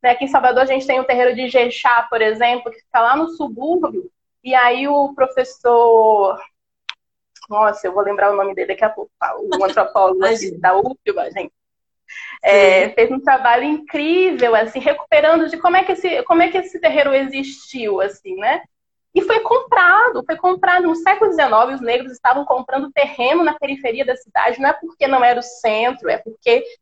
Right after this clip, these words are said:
Speaker 1: estava perto da, das águas, estava perto da cachoeira de Oxum, que tem até hoje lá no Parque São Bartolomeu, estava perto de uma série de condições, né, espaciais, naturais, geográficas, territoriais, que eram condições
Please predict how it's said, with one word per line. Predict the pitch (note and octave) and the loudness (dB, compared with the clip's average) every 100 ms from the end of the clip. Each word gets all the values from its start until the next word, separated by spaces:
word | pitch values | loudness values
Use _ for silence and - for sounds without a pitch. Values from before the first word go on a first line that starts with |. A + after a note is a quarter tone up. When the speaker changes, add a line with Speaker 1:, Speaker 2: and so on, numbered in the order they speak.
| _ | _
Speaker 1:
estava | B3 B3+ C4+ | 0 2 2
perto | C4+ A#3+ - C#4+ | 2 0 -2 -2
da, | C4+ D4+ E4+ | 2 2 2
das | D#4 E4 E4 | 2 0 2
águas, | C4 D#4 C4+ G3+ | 0 0 -2 -4
estava | A#3 A3 A3+ | 0 2 2
perto | C4 | 0
da | C#4 | 0
cachoeira | C#4+ C#4+ - D#4+ C4+ C4+ | -2 -4 -2 0 0 0
de | |
Oxum, | C#4 C4+ C#4 C4 | 0 -2 -6 -10
que | C#4 | -6
tem | B3 | -4
até | C4 C#4 | -2 0
hoje | C4 C4 | 0 0
lá | C4+ | -2
no | C4 | -2
Parque | B3+ B3+ - | -4 -6 -6
São | C4 | -8
Bartolomeu, | B3 - C4+ D4+ B3+ B3 C#4 A#3 - _ _ | -8 -4 -2 0 0 0 2 0 -2 _ _
estava | B3+ C4 | 0 2
perto | C4 D4+ D#4 | 2 0 0
de | D4+ | -2
uma | D4 | -2
série | C#4+ F4 F#4 | 0 0 0
de | F4 | -4
condições, | - D4 C4+ A3 - - C4 C4 G3 F#3 | 0 0 0 -8 -6 0 2 2 0 -6
né, | G#3 G3+ - _ _ _ | -4 -4 -6 _ _ _
espaciais, | - G#3+ - G#3+ G3+ A3 G#3 F#3+ | -4 -4 -4 0 2 2 0 -4
naturais, | A3+ G#3+ - G3+ A3+ G#3+ G3+ G#3 | -6 -8 -8 -4 0 0 -2 -4
geográficas, | G#3 G3 G3 F#3+ G#3 F#3+ - F#3 | -4 -4 -2 -2 -2 -4 -12 -12
territoriais, | A3 A3 A3 G#3+ F#3+ F#3+ A#3 C#4 - - _ _ _ _ - | -8 -6 -6 -6 -2 -2 0 0 -2 -8 _ _ _ _ -6
que | F#4 | 2
eram | E4+ D#4 E4 | 4 4 4
condições | E4 E4+ E4+ - D4 D4 E4 | 2 0 -2 0 2 2 0